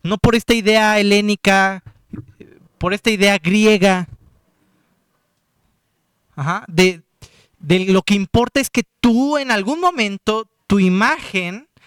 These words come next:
esté tallada en piedra. No, no va por ahí el asunto.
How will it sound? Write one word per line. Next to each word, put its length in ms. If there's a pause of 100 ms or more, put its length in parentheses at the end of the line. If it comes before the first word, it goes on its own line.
(140)
esté 640 (200)
tallada 360
en 100
piedra. 460 (360)
No, 400
no 140
va 120
por 160
ahí 160
el 80
asunto. 420